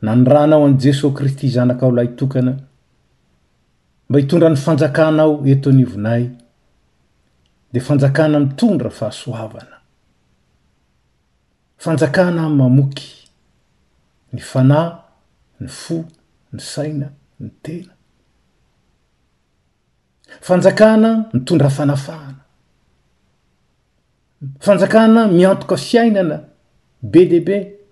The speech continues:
ary mitondra ao amin'ny fiainana mandrakizay. Dia mivavaka aminao izay ho an'ireo marary na ny hopitaly na ny tokantrano. Mba hay miankina aminao ireny ary eno ny vavaka sandratra ho azy.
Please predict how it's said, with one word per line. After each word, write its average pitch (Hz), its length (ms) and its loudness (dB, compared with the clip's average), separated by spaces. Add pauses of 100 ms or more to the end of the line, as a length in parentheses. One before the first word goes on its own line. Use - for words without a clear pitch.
(420)
ary 143 300 0
mitondra 139 460 0
ao 131 80 2
amin'ny 123 180 -2
fiainana 135 440 -6
mandrakizay. 123 760 -14 (2500)
Dia 139 100 -4
mivavaka 135 360 2
aminao 165 280 4
izay 165 180 4
ho 151 120 4
an'ireo 143 240 2
marary 139 540 2
na 131 100 2
ny 135 160 4
hopitaly 160 420 -4
na 160 60 -6
ny 156 100 -6
tokantrano. 143 640 -10 (2000)
Mba 131 120 2
hay 160 120 6
miankina 175 400 0
aminao 180 320 4
ireny 202 400 4
ary 135 340 2
eno 143 160 2
ny 165 160 -2
vavaka 123 380 -2
sandratra 127 420 -4
ho 123 120 -2
azy. 120 340 -8